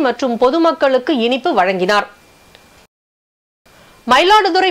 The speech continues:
மாவட்டம் ரயிலடி மேம்பாலத்தில் இருந்து சித்தர்காடு செல்லும் இறக்கத்தில் மூன்று இருசக்கர வாகனங்கள் ஒன்றோடு ஒன்று மோதி விபத்துக்குள்ளானது. அப்போது அந்த வழியாக வந்த மாவட்ட ஆட்சியர்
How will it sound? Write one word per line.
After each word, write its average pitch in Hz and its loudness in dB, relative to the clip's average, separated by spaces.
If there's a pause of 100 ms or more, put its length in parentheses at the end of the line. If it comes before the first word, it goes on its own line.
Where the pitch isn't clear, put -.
மாவட்டம் 277 0
ரயிலடி 311 0
மேம்பாலத்தில் 262 2
இருந்து 254 0 (120)
சித்தர்காடு 339 0
செல்லும் 262 0
இறக்கத்தில் 214 -2 (400)
மூன்று 381 2 (100)
இருசக்கர 330 -2 (100)
வாகனங்கள் 254 0 (120)
ஒன்றோடு 285 0
ஒன்று 254 0 (120)
மோதி 240 2 (140)
விபத்துக்குள்ளானது. 202 0 (540)
அப்போது 320 0 (100)
அந்த 311 0
வழியாக 311 0
வந்த 247 -2
மாவட்ட 240 0 (160)
ஆட்சியர் 220 -2